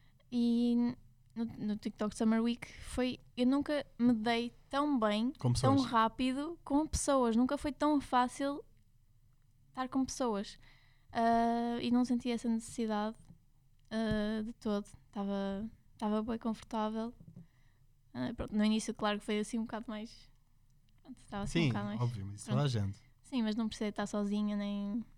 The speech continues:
Speaker 1: nada desse gén-, desse género. Aliás, estava a tentar aproveitar ao máximo para conviver,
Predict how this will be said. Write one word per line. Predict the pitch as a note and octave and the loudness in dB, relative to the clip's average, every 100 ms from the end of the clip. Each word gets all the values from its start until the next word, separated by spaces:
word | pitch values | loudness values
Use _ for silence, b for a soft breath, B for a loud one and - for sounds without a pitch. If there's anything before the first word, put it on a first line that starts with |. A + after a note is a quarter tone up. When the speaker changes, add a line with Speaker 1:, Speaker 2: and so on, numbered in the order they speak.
| - | -10
Speaker 1:
nada | G#3 | -6
desse | G#3 A3 | -4 -2
gén-, | G3+ - - - | -4 -4 -12 -12
desse | G3 G#3 - | -8 -8 -4
género. | G#3 G#3+ - - _ | -2 -4 -6 -20 _
Aliás, | A3 A3 G#3 | -2 0 0
estava | - A3 | 0 0
a | |
tentar | A3+ A3+ A3+ | 0 -2 -2
aproveitar | A3 A3 A3 A3 | -2 -4 2 2
ao | G#3+ | 2
máximo | A3 A#3+ C4 | 0 -2 -8
para | A3+ | -10
conviver, | A3+ A3 A3+ A3 A3+ | -8 -6 -6 -6 -8